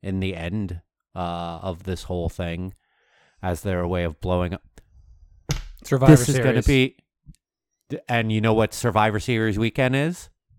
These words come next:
Speaker 2: What is it?
Speaker 1: It's fucking Fall Brawl. It's, uh, uh, the, the, the, the, why can't I fucking think of the actual name of the match?
Speaker 2: War Games?
Speaker 1: War Games. This is gonna be War Games.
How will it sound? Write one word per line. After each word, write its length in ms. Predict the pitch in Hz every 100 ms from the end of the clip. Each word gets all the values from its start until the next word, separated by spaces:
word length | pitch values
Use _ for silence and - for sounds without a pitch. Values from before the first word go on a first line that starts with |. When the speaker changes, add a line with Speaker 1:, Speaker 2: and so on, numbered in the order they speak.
| _ _ _ _ -
Speaker 2:
What 140 | 120
is 100 | 110
it? 180 | 104 104 _ _ _ _ _ _ -
Speaker 1:
It's 100 | -
fucking 380 | - 104 127 110
Fall 340 | - - 143
Brawl. 480 | 147 92 73 87 - _ _ _ _ _ _ _ -
It's, 320 | 107 - -
uh, 580 | 110 104 101 101 104 104 _ _ _ _ _ _ _ _ _ 110
uh, 280 | 110 107 101
the, 340 | 107 107 104
the, 340 | 101 101 101 98
the, 320 | 110 104 101
the, 160 | 107 107
why 180 | 98 104
can't 260 | - 117
I 120 | 107 101
fucking 320 | - 110 95
think 180 | 127 110
of 120 | 87
the 120 | 104
actual 460 | 101 - 113 101 95
name 300 | 104 107 101
of 120 | 92
the 80 | 95
match? 540 | 113 104 - - - -
Speaker 2:
War 220 | 131 131
Games? 460 | 131 139 151 - 107
Speaker 1:
War 220 | 139 139
Games. 500 | 117 85 78 80 - _ -
This 260 | 165 147
is 100 | 147
gonna 160 | 120 135
be 160 | 127 123
War 280 | 120 107
Games. 520 | 90 85 78 80 -